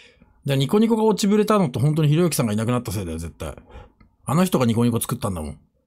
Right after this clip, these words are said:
半分は。なんか他の奴らは、いや、半分っていうかもう七割ひろゆきの力でしょ。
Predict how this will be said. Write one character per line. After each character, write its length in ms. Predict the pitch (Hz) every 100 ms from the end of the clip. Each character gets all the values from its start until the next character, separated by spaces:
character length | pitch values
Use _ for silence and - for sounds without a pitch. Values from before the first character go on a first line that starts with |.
| _ _ _ _ _ _ -
半 240 | - 113 101
分 160 | 104
は。 160 | 92 - _ _ _ _ _ _ - - - _ _
な 120 | 123
ん 20 | 104
か 80 |
他 180 | 117 147
の 60 | 156
奴 180 | 151 139
ら 120 | 107
は、 280 | 95 82 -
い 60 |
や、 60 | 113
半 180 | 156 208
分 100 | 277
っ 20 |
て 60 | 123
い 40 |
う 20 |
か 20 |
も 80 | 113
う 40 | 113
七 240 | 135 254
割 140 | 175
ひ 80 | 131
ろ 100 | 151
ゆ 80 | 180
き 80 | 113
の 60 |
力 200 | 92 117
で 60 | 104
し 100 |
ょ。 60 | 87